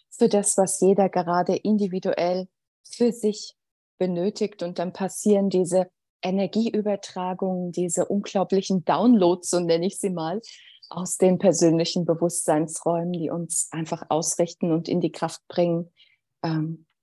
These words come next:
für den Moment, für unseren Ruf, für unseren Auftrag, für unsere Berufung, für, für, für welchen lichtvollen Moment, den jeder persönlich in sich trägt. Und das ist der Moment,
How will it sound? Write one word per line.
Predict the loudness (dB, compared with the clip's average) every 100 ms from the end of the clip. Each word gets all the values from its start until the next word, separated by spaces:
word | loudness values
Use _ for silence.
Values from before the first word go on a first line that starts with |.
| _ _ _
für | -2 4 6
den | 8 6
Moment, | 6 4 2
für | -2 2 2
unseren | 2 0 -2 0
Ruf, | 4 2
für | 2 0 2
unseren | 2 0 0 2
Auftrag, | 0 0 -2 0 0 -2
für | -12 -4 2 4
unsere | 2 0 -4
Berufung, | 0 2 0 2 0 0 -4 _ -20 -20 _ 0
für, | 0 0 -10
für, | -2 -2
für | 0 0 2
welchen | 4 4 4 2
lichtvollen | 2 -2 -4 -6 -2 -2 -2 -4
Moment, | -2 0 -2 -4 -4
den | -4
jeder | 0 0 0
persönlich | -2 -6 -4 -6 -8 -8
in | -4 -4
sich | -6 -8
trägt. | -4 -4 -4 -4
Und | -2 -2 -6 _ _ _ _ _ _
das | 0 0
ist | 0 4
der | 6
Moment, | 8 6 4 2 -4